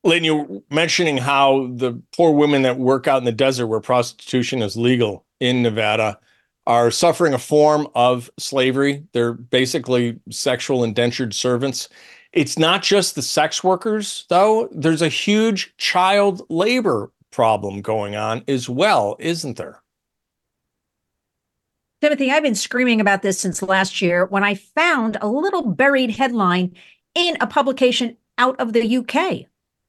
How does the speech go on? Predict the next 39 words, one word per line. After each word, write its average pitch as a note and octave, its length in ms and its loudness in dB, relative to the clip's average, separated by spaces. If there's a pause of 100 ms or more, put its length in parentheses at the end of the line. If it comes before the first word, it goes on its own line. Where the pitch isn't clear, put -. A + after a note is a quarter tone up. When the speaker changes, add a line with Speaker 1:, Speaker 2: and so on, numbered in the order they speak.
Speaker 2:
I'm F#4 120 0
getting D#4 320 0
better, C4 380 4
um, A#3 180 0
uh, G#3 180 0
American A#3 420 0
news A#3 200 0
sometimes A#3 360 -2
out A#3+ 100 4
of, B3 140 0
out A#3+ 160 2
of A3 100 -6 (100)
other A#3+ 380 2 (220)
countries, D4+ 800 -2 (320)
um, D#3+ 560 -2 (640)
to A#3 80 -2
find G#3 240 0
out G3+ 80 0
what's F#3+ 140 -6
happening. F3 440 -2
Now, G#3 160 -2
we B3+ 120 2
have C#4+ 160 2
fourteen E4 480 -4
states F#3+ 340 -4
currently - 640 -10 (400)
that G3 340 0
went A3+ 220 -2
against B3 340 -2
our G#3 80 2
child G#3 600 -2
labor F3 680 -2 (140)
laws E3 460 -2
that G3+ 180 -4
were G3+ 80 0
established, F3+ 640 0
you G3 40 -6
know, E3 100 -4
back E3+ 420 -2